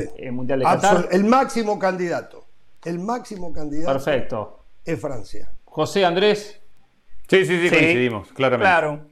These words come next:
Speaker 1: Perfecto, perfecto. Por lo tanto, no hay ninguna duda, un candidato tenemos por lo menos de los diez. Coloco
Speaker 2: Exacto.
Speaker 1: segundo a
Speaker 2: Pero
Speaker 1: Brasil. Coloco a Brasil como segundo candidato, porque Brasil
Speaker 2: Correcto,
Speaker 1: es Brasil, por
Speaker 2: estoy ahí.
Speaker 1: potencial individual, porque tiene a Neymar,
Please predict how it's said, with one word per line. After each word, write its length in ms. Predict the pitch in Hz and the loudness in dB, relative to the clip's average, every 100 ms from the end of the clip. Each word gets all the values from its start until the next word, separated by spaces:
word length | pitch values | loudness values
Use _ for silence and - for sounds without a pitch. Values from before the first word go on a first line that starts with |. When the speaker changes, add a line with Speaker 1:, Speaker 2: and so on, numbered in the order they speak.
| - | -8
Speaker 1:
Perfecto, 680 | 147 143 165 135 - 113 - | -6 -2 0 0 -2 -10 -6
perfecto. 400 | 147 147 147 127 | -6 -2 -4 -4
Por 120 | 143 156 | -4 -2
lo 40 | |
tanto, 240 | 202 190 | -2 -2
no 60 | 175 | -2
hay 80 | 185 | -2
ninguna 240 | 190 202 | -2 -2
duda, 300 | 202 208 - | 2 2 2
un 120 | 196 185 | -2 -6
candidato 520 | 190 160 175 180 156 | -6 -4 -4 -4 -6
tenemos 320 | 156 170 165 | -8 -8 -10
por 120 | 156 143 | -10 -10
lo 40 | |
menos 120 | 156 | -10
de 60 | 139 | -8
los 120 | 135 | -10
diez. 400 | 135 110 101 - - _ _ - - - | -10 -10 -10 -10 -14 _ _ -20 -20 -2
Coloco 320 | 175 240 240 | 2 2 0
Speaker 2:
Exacto. 160 | - 202 | -2 -4
Speaker 1:
segundo 260 | 247 226 | -4 -2
a 40 | 185 | -2
Speaker 2:
Pero 120 | 170 | -2
Speaker 1:
Brasil. 460 | 170 254 180 113 - _ _ - | -4 -4 -4 -8 -16 _ _ -4
Coloco 280 | - 254 277 | -4 -2 -2
a 40 | |
Brasil 460 | 254 240 254 240 180 | -2 -2 -4 -4 -4
como 180 | 170 165 | -6 -8
segundo 360 | 165 190 208 | -8 -6 -6
candidato, 680 | 208 208 240 254 - 151 - - _ - - - | -6 -6 -2 -2 -2 -6 -8 -16 _ -20 -20 -12
porque 280 | 175 160 165 | -10 -6 0
Brasil 160 | 170 185 | 2 2
Speaker 2:
Correcto, 200 | 196 208 | 2 0
Speaker 1:
es 40 | |
Brasil, 240 | 208 196 165 156 - | 0 0 0 0 0
por 100 | 202 | 0
Speaker 2:
estoy 80 | 220 | 2
ahí. 80 | 190 | 0
Speaker 1:
potencial 280 | 165 - 180 | -2 -6 -8
individual, 680 | 175 208 226 247 233 233 - | -6 -6 0 2 2 0 -4
porque 300 | 180 - 165 | -8 -8 -10
tiene 200 | 175 185 | -8 -8
a 40 | |
Neymar, 640 | 190 208 233 254 240 233 | -8 -8 -4 -2 -2 -2